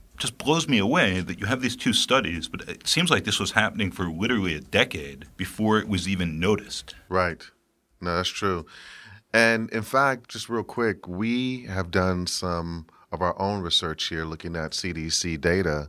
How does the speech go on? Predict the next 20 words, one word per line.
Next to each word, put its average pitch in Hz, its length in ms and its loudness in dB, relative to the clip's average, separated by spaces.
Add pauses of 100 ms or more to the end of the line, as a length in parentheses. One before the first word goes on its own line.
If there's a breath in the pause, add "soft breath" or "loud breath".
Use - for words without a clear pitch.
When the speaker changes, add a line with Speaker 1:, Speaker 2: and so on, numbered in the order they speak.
Speaker 2:
here 95 140 2
at 82 100 -4
the 87 80 -6
McSilver 80 460 -4
Institute 85 600 -4 (540 soft breath)
among 85 800 2
high 92 240 4
school 78 500 -2
age 76 420 -4
youth, 73 480 -6
right? 80 380 -4 (100)
And 80 340 -4
we 80 260 -4
find 80 600 -2 (300 loud breath)
that 78 140 0
over 80 600 0 (280 soft breath)
about 80 180 0
a 80 60 0
twenty-year 80 440 -4
period, 92 480 -2